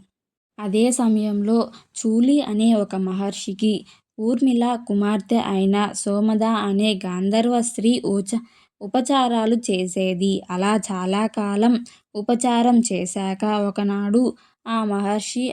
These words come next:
ఆమెతో, "నేను నీకు ఏమై-, ఏమి చేయగలను?" అని అడిగారు.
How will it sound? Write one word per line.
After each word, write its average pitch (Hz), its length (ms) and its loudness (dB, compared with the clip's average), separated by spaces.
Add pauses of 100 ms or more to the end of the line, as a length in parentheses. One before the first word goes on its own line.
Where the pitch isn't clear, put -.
(120)
ఆమెతో, 208 500 -2
"నేను 208 340 0
నీకు 202 440 0 (500)
ఏమై-, 240 540 -2
ఏమి 240 300 0
చేయగలను?" 233 720 2
అని 190 280 -2
అడిగారు. 196 640 -2